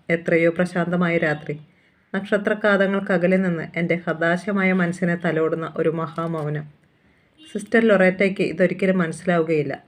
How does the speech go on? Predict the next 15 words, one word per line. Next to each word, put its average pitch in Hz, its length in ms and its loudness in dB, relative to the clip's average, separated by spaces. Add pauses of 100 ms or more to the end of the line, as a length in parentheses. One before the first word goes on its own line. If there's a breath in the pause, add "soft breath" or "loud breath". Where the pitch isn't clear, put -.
ഞാൻ 156 220 0
ഓർത്തു. 151 280 -6 (240)
വെയിലും 170 440 2
നിഴലും 165 360 2
മാറി 160 260 0
മാറി 175 240 0
ചൂടുന്ന, 160 420 0 (160)
തോന്നും 175 380 2
പോലെ 175 260 2
ഒഴുകുന്ന 170 520 0
ഒരു 175 120 2
പുഴ 165 260 2
പോലെയാണ് 165 540 0
കുഞ്ഞുങ്ങളുടെ 160 560 -4
മനസ്സ്. 143 380 -6